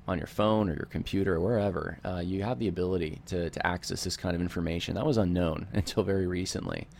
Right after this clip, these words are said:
You have the, the, the resources to know theology, um, like, like we've never had. And of course, the Lord Jesus Christ has made himself available. Uh,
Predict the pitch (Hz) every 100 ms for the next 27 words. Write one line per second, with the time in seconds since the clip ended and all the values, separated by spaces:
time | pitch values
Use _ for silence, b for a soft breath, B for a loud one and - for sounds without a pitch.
0 | B B B B B 98 120 139 127 90
1 | - - - 92 90 92 95 123 170 -
2 | - - - - - 98 95 85 85 123
3 | 123 - - - B B B B B B
4 | - 87 87 87 87 - 107 107 110 113
5 | 117 101 107 143 104 82 50 50 - -
6 | B B B B B - 98 - 113 104
7 | - 92 92 107 104 98 98 - 104 -
8 | 85 - 90 87 95 95 87 - - 101
9 | - 92 92 110 123 - - - - B
10 | B B B B - - -